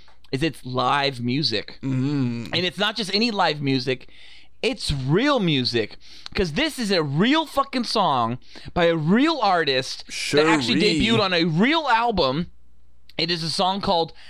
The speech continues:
Speaker 1: Betcha Neva by the artist Cherie. And it's from the self-titled debut album, Cherie.
Speaker 2: Cherie. That
Speaker 1: Oh, dude. Amazing.
Speaker 2: Mm-hmm.
Speaker 1: Amazing song.
Speaker 2: Such a
Speaker 1: I
Speaker 2: random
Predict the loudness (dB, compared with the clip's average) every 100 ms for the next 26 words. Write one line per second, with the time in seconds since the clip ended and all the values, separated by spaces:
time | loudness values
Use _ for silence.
0 | -16 -8 -2 0 0 2 2 2 2 0
1 | 0 0 -4 -12 -18 -14 -2 0 2 2
2 | 2 2 0 0 0 2 2 2 0 -4
3 | -8 -14 -18 -18 -18 -16 -4 -2 2 0
4 | 0 -2 0 0 0 0 2 2 0 -6
5 | -4 0 0 0 0 2 2 4 2 0
6 | -4 -12 -6 -2 0 2 2 2 2 0
7 | -2 -6 -4 2 4 4 6 6 6 4
8 | 2 0 -6 -4 4 4 4 4 2 2
9 | 0 -4 -12 -20 -18 -18 -18 -2 0 4
10 | 6 6 4 0 0 -2 -4 -6 -6 0
11 | 4 6 6 6 6 4 2 4 2 0
12 | -2 -2 -4 -6 -2 0 2 6 6 6